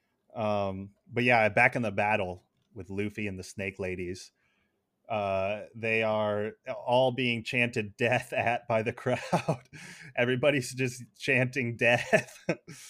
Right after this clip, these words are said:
Um, all, they're, they're still talking about how they gained this power from the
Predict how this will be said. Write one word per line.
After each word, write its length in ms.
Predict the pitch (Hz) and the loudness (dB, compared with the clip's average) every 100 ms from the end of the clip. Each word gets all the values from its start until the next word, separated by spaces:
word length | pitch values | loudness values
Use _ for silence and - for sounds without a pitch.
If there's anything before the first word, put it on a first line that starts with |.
| - - _ _ _ _ _ 123 | -20 -20 _ _ _ _ _ -2
Um, 360 | 123 117 110 | 2 4 2
all, 280 | 120 120 120 | 4 4 4
they're, 260 | 123 123 123 | 2 0 0
they're 140 | 127 123 | 0 0
still 240 | - 147 | 0 0
talking 380 | 139 127 131 117 | 2 0 0 -4
about 240 | 110 110 | -2 -2
how 160 | 104 110 | 0 0
they 140 | 110 | 0
gained 320 | 104 107 107 107 | 0 0 0 -2
this 120 | - | -4
power 360 | 107 104 104 | 0 2 0
from 240 | 101 104 101 | -2 -6 -6
the 120 | 101 | -8